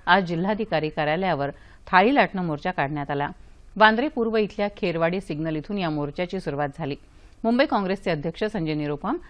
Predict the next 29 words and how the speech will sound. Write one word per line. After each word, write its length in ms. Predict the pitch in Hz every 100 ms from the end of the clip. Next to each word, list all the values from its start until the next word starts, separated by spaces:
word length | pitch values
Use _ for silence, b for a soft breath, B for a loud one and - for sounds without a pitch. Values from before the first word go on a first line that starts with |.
| B
आणि 120 | 190
मुंबई 340 | 202 196 196 247
महिला 280 | 214 185 180
काँग्रेस 360 | 170 156 165
अध्यक्ष 340 | 156 143 156 202
शीतल 280 | 190 151 156
म्हात्रे 420 | 160 143 156 190 320 b -
यांच्या 280 | 196 202 233
नेतृत्वाखाली 840 | 226 180 170 170 170 185 190 147 151 175
हा 100 | 180
मोर्चा 360 | 165 147 202
काढण्यात 440 | 202 151 147 151 147
आला. 160 | 143 151 b b b b - -
तूर 120 | 262
डाळ 180 | 247 233
पाकिस्तानात 600 | 220 175 220 - 185 185
सत्तर 380 | - 165 - 160
रुपये, 340 | 147 156 180
बांगलादेशात 580 | 185 156 151 151 160 160 -
पासष्ट 420 | 156 - 185 -
रुपये, 320 | 151 147 151 - b b 202
नेपाळमध्ये 520 | 208 202 240 220 226
अडुसष्ट 440 | 175 170 190 -
रुपये 260 | 165 160 180
आणि 160 | 180
श्रीलंकेमध्ये 640 | - 160 175 185 180 151 165
चौसष्ट 480 | 175 165 214 202
रुपये 240 | 170 156 151
असताना 400 | 147 - 151